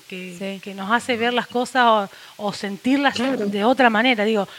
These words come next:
Speaker 1: cocinar al sol
Speaker 3: Sí.
Speaker 1: debe ser algo así, digo, debe ser
Speaker 2: Claro.
Speaker 1: una cosa
Speaker 3: Sí.
Speaker 1: como que te... No, claro, un, acu-,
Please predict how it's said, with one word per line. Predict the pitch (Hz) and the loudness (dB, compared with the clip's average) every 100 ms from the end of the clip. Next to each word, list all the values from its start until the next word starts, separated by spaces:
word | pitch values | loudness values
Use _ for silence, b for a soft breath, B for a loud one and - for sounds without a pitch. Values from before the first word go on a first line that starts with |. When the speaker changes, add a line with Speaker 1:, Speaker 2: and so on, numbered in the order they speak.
| B B B | B B B
Speaker 1:
cocinar | - 226 240 247 330 | 0 0 2 4 4
al | 302 | 4
sol | - 311 | 4 2
Speaker 3:
Sí. | 349 | 4
Speaker 1:
debe | 330 | 2
ser | 285 - 403 | 2 4 6
algo | 302 226 214 | 6 6 4
así, | 202 220 | 2 -4
digo, | 208 208 | -2 0
debe | 226 | 0
ser | 233 262 | 0 0
Speaker 2:
Claro. | 269 233 226 | 0 -2 -2
Speaker 1:
una | 202 | -6
cosa | 202 262 247 285 | -2 -2 0 2
Speaker 3:
Sí. | 285 | 4
Speaker 1:
como | 214 202 | 2 -2
que | 196 | -8
te... | 196 185 B B B B B | -8 -10 B B B B B
No, | 214 233 - - - | -6 -6 -8 -20 -6
claro, | - 381 240 | 4 4 4
un, | 202 202 196 185 | -6 -12 -16 -12
acu-, | 214 196 - | -8 -8 -8